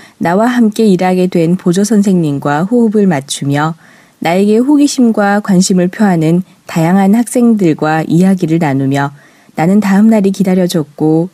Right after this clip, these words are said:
교사가 되길 참 잘했다고 생각했다. 그러나 오월이 되면서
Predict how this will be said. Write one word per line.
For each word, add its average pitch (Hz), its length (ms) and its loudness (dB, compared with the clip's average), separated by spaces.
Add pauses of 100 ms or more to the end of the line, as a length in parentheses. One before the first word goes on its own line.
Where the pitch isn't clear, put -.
교사가 196 420 -2
되길 160 380 -2
참 240 260 0
잘했다고 160 640 -4
생각했다. 196 800 -6 (1000)
그러나 226 380 2
오월이 226 500 2
되면서 170 680 0